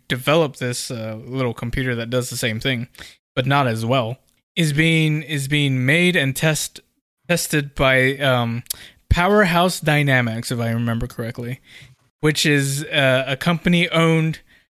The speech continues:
by the same company that owns Taylor ice cream machines. <laughs> Doesn't look like McDonald's wants to help their franchise owners, huh?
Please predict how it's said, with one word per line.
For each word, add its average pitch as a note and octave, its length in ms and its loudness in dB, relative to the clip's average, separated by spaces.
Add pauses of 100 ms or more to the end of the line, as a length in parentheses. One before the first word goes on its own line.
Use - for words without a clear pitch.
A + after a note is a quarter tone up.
(240)
by C#3 360 2
the C3 320 0
same G3+ 320 4
company C#3 720 0
that E3 240 2
owns E3+ 460 2
Taylor G3 680 4 (340)
ice C4+ 280 2
cream G#3+ 240 4
machines. C3 800 -2
<laughs> - 800 -6
Doesn't C4+ 300 4
look C4 160 4
like A#3+ 200 4
McDonald's F#3+ 680 2
wants E3 460 2
to D3+ 80 2
help D#3 240 2
their C3+ 120 0
franchise D3 640 2
owners, B2 400 0
huh? D3+ 200 0